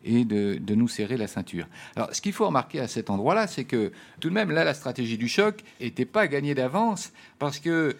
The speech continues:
il fallait envoyer un double message et coder différemment en direction des citoyens et des marchés financiers. Parce que, en direction des citoyens,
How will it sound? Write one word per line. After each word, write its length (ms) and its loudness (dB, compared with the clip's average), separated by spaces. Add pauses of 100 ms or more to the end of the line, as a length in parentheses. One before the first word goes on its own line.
(160)
il 120 -8
fallait 360 2
envoyer 440 0
un 100 2
double 340 2
message 640 0 (380)
et 60 0
coder 640 2 (100)
différemment 840 -2 (100)
en 120 0
direction 460 -2
des 100 0
citoyens 640 -2 (320)
et 100 0
des 140 2
marchés 260 -2
financiers. 600 -2 (360)
Parce 160 -4
que, 280 2 (300)
en 100 2
direction 360 0
des 80 0
citoyens, 640 0